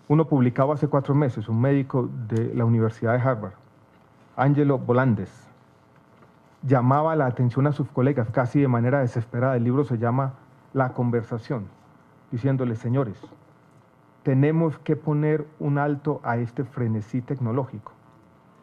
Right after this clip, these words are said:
hacer un alto en el camino, conversar con los pacientes, entender cuáles son sus necesidades, qué es lo que pasa al final de la vida".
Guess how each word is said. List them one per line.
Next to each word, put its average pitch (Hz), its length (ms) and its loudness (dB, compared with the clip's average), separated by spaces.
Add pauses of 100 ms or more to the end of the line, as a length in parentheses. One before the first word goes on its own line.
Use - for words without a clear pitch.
(920)
hacer 127 200 -6
un 127 100 4
alto 139 260 2
en 139 60 6
el 123 120 2
camino, 123 380 0 (600)
conversar 127 640 2
con 147 140 2
los 123 140 2
pacientes, 110 520 -4 (680)
entender 120 520 2
cuáles 139 280 0
son 131 160 2
sus 135 140 0
necesidades, 120 720 -2 (720)
qué - 100 -6
es 120 60 0
lo 135 120 0
que 120 100 -2
pasa 131 460 -4 (300)
al 110 140 -6
final 110 300 -2
de 120 80 -4
la 110 80 -4
vida". 110 220 -8